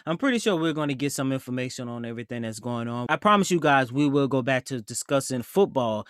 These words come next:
here on this podcast. However, with that being said, John, before closing the show, as of right now, when you look at it from the Houston Texans side of things, the only thing I blame the Texans for, as of right now,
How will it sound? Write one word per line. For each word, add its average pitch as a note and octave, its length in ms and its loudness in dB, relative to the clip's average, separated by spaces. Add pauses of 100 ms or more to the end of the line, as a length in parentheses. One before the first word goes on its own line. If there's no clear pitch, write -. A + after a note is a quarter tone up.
(200)
here C3+ 260 -2
on A#2+ 200 -6
this A2+ 140 -6
podcast. C3+ 560 -2
However, G3+ 340 2
with F3+ 140 -2
that A#3+ 160 0
being G3+ 200 0
said, D3+ 300 2
John, F3+ 200 6
before F4 360 2
closing D#3 340 4
the B2 80 2
show, A#2 340 -2 (240)
as C4+ 240 4
of C#3+ 260 -2
right D#3 280 4
now, D3 520 0 (1000)
when F#3 160 2
you G#3+ 100 2
look C4+ 200 0
at C4+ 160 4
it G#3+ 60 -2
from G3 140 -2
the D3 80 0
Houston C#3+ 340 -4
Texans C3+ 520 -4
side C3+ 240 0
of A#2 100 -10
things, B2 560 -6 (540)
the G#3 200 4
only E4+ 320 4
thing A3+ 380 0
I E3+ 240 4
blame C3+ 460 -2
the D3+ 100 -4
Texans D#3+ 520 -2
for, F3+ 540 0 (400)
as C#3+ 240 0
of G#2 140 -10
right C#3 260 0
now, D#3+ 400 0